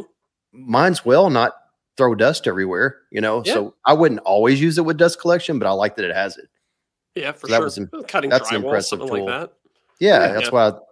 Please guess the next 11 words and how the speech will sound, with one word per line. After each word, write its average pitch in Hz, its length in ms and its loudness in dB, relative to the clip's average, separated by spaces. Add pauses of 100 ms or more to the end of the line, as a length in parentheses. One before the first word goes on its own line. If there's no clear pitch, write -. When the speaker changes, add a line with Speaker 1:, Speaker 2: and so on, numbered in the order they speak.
(300)
Speaker 1:
cutting 139 240 4
drywall 117 340 4
with 104 100 -4
two-by-four 110 540 -2
stud 107 320 -2
wall, 110 300 2
just 101 180 -8
cutting 110 240 0
it 92 100 -6
out, 95 320 -4
maybe. 107 360 -6